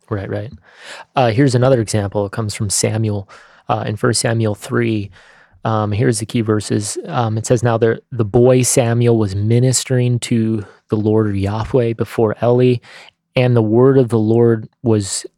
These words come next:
it says, "and the word of the Lord was rare in those days. Visions were infrequent." Um, and then from there, we read about Yahweh calling out to Samuel over and over again, and he becomes confused.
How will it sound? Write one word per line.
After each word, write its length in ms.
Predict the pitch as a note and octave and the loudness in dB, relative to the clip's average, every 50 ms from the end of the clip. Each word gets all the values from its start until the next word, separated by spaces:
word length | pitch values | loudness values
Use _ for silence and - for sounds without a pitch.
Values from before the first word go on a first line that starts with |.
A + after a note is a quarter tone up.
| _ _ | _ _
it 120 | - G#2+ - | -14 -2 0
says, 180 | A#2 A2 G#2 | 0 0 2
"and 100 | A2 A2 | 0 0
the 60 | G#2+ | 0
word 240 | G2+ G#2+ A#2+ B2+ B2 | 2 2 2 4 4
of 80 | B2 A2 | 2 2
the 60 | A2+ | 2
Lord 260 | G#2+ G#2+ A2 A2+ G#2 | 2 2 2 2 0
was 160 | G#2+ G2+ - | -2 -4 -4
rare 360 | G#2 G#2 G#2+ A2+ A#2+ B2+ B2+ A#2+ | -2 0 2 2 4 4 4 4
in 120 | A2 G#2 | 2 0
those 360 | G#2 G2+ G2+ G2+ G2 F#2+ - - | -2 -2 -2 -4 -4 -6 -4 -2
days. 440 | A2+ G#2 G2+ G2+ G#2+ G#2 G2+ - - _ _ _ _ _ _ _ _ - | -2 0 0 0 -2 -4 -4 -8 -12 _ _ _ _ _ _ _ _ -8
Visions 760 | A2 G2+ B2+ C3 A2 G#2+ B2 A#2 A2+ G#2+ G#2+ - - - - _ _ _ _ | 0 2 2 2 2 2 0 0 0 -2 -4 -6 -8 -8 -12 _ _ _ _
were 160 | A#2+ A2+ G#2+ | 0 0 0
infrequent." 500 | G2+ F#2+ - - A#2+ G#2 - - - _ _ _ _ - - - - - - - _ - | 0 -4 -4 -2 -4 -2 -2 -6 -10 _ _ _ _ -20 -20 -20 -20 -20 -20 -20 _ -2
Um, 440 | A#2+ A2+ A2 G#2 G#2 G2+ G2+ A2 - | 0 0 0 0 -2 -4 -6 -4 -2
and 100 | - C3 | 0 2
then 100 | B2+ A#2+ | 2 2
from 200 | - - A#2+ A2 | 2 0 0 2
there, 160 | A#2 B2+ C3 | 4 6 6
we 140 | B2+ B2+ A#2 | 6 4 4
read 200 | G#2+ A#2 A#2+ A#2 | 2 2 2 2
about 280 | A#2 A#2 A2+ A2 A2 G#2+ | 2 2 2 2 0 0
Yahweh 420 | A2 A2 A2+ A2+ G#2 - B2+ A2+ | 0 0 0 0 0 -2 -2 -2
calling 380 | G#2+ - A#2 A#2 A2+ A2 G#2+ G2+ | -2 -2 -2 -2 -2 -2 -2 -2
out 180 | G#2 A2 A2 | -4 -4 -4
to 80 | - A#2 | -4 -6
Samuel 580 | - - - A#2 A2+ A2+ A#2 A#2 A#2 A2+ A#2 A#2 | -4 -2 -2 -2 -2 0 0 0 0 0 0 0
over 240 | A#2+ A2+ A2 - A#2 | -2 -2 0 0 -2
and 100 | G#2+ G2+ | 0 0
over 220 | G#2 G#2+ A2 A2+ A#2 | 0 -2 0 -2 -2
again, 260 | A2+ G#2+ A#2 A#2 A#2 | -2 0 -2 -2 -2
and 100 | A2 F#2+ | -2 -4
he 60 | G2 | -8
becomes 320 | G2+ - - A2+ A2+ G#2 | -10 -10 -8 -8 -8 -8
confused. 720 | - - G2+ F#2+ - - A#2 A#2 B2 B2 B2 A#2 - - | -8 -8 -10 -10 -6 -2 2 4 4 4 4 0 -2 -8